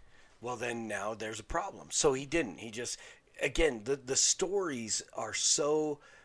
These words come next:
convoluted that I, I can't imagine why anybody believes them. You know, a fourteen, a fifteen-year-old boy goes out, or however old he was, goes out and supposedly sees angels in a grove, and then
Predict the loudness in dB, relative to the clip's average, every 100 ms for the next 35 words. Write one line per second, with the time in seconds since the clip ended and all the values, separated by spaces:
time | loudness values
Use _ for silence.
0 | _ 0 6 6 6 0 4 4 2 -2
1 | -4 -6 -2 -4 -4 -6 -4 4 6 6
2 | 2 -4 -2 0 0 -4 -6 -2 -2 -2
3 | -4 -6 -4 -6 -6 -12 -12 -12 -14 -16
4 | -20 _ -18 -18 -12 -4 -2 -2 -2 -2
5 | 4 4 4 2 2 -2 -2 -2 2 4
6 | 4 2 0 -2 -2 -2 -4 -6 -4 -2
7 | -2 -4 -8 -10 -14 -10 2 4 4 2
8 | -2 -4 -4 -8 -8 -8 -10 -14 -20 -2
9 | 4 6 6 4 2 -4 -6 -4 -2 -2
10 | -2 -4 -2 -2 -2 -4 -8 -20 2 10
11 | 10 10 6 -2 -2 -4 -4 0 2 2
12 | -2 -8 2 6 6